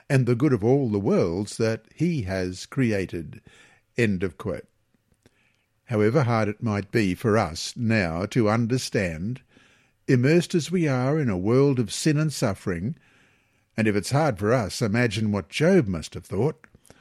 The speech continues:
when it is all over, we will be able to see the goodness and justice and love and fairness of God in all his dealings with humanity,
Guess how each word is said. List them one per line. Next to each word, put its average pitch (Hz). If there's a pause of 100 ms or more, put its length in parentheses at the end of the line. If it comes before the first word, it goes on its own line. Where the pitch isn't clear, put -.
(760)
when 143
it 135
is 135
all 175
over, 87 (360)
we 139
will 160
be 139
able 131
to 147
see 135
the 127
goodness 135
and 143
justice 135
and 135
love 139
and 139
fairness 160
of 143
God 107
in 123 (100)
all 143
his 127
dealings 110
with 117
humanity, 110